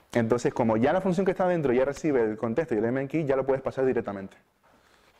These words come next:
¿vale? Entonces, eh,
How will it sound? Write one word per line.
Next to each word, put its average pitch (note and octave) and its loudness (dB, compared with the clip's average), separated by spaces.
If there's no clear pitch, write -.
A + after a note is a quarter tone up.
¿vale? D3+ -2
Entonces, A#2+ 0
eh, A#2 0